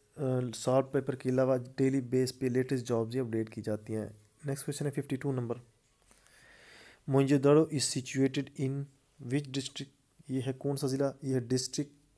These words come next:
लाड़काना, ऑप्शन नंबर बी डिस्ट्रिक्ट लाड़काना।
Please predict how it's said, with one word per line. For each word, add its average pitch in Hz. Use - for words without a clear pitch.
लाड़काना, 120
ऑप्शन -
नंबर 120
बी 127
डिस्ट्रिक्ट 131
लाड़काना। 110